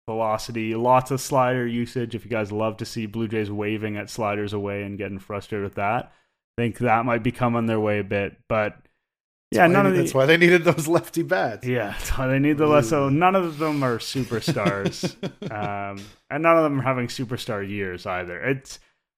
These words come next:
Speaker 1: yeah, and, you know, it's a fun, it's a fun team to watch. It's a good story, but, uh, without Oneil Cruz, really, what's the point?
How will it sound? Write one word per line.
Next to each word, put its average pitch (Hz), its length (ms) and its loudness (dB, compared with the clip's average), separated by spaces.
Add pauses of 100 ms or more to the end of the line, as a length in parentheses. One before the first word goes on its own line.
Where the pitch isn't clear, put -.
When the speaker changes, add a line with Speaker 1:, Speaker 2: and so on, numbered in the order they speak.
(140)
Speaker 1:
yeah, 135 380 4
and, 156 120 -4
you 151 80 2
know, 135 60 0
it's 135 100 -6
a 135 60 -4
fun, 127 560 -4
it's - 120 -10
a 131 40 -2
fun 143 300 0
team 131 320 0
to 123 120 -4
watch. 110 380 0
It's 113 140 -8
a 107 60 0
good 101 260 -4
story, 104 720 -4
but, 95 600 -8
uh, 98 300 -6
without 180 340 6
Oneil 143 380 4
Cruz, 110 420 -6
really, 107 340 -6
what's 92 260 -10
the 85 80 -20
point? - 280 -18